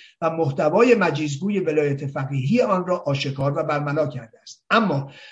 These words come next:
شاید یکی از جالبترین و در عین حال مشمئز کننده ترین محصولات ریزش شده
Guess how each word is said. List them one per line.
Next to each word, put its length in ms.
شاید 640
یکی 240
از 180
جالبترین 680
و 80
در 220
عین 220
حال 220
مشمئز 800
کننده 460
ترین 420
محصولات 840
ریزش 520
شده 440